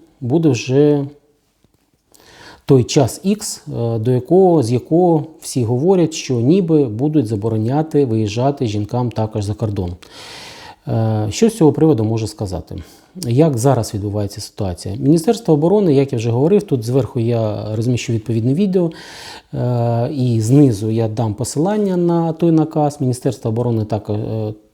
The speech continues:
все ж таки підписало наказ міністр оборони Олексій Резніков стосовно того, що от той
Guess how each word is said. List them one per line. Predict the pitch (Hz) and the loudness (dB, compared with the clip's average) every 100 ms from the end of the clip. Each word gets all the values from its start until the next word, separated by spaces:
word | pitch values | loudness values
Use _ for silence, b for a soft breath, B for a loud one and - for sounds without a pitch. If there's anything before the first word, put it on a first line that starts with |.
| _ - | _ -6
все | - | -2
ж | 120 - | -2 -4
таки | - - | -6 -4
підписало | 156 147 - 120 113 | -2 -2 -2 -2 0
наказ | 131 139 151 156 - | 0 0 -2 -2 0
міністр | 156 156 156 151 - B B B B | 2 2 0 -6 -8 B B B B
оборони | 139 151 151 147 | 0 2 4 4
Олексій | 143 139 - 143 | 2 0 0 2
Резніков | 143 131 135 131 131 - B B B B B | 4 4 0 -2 -6 -8 B B B B B
стосовно | - 151 - 135 123 | -4 -2 2 2 2
того, | - 196 185 165 | 2 2 2 0
що | - - - 131 123 113 | -4 -8 0 0 0 -2
от | 123 - | -4 2
той | 143 113 | 2 2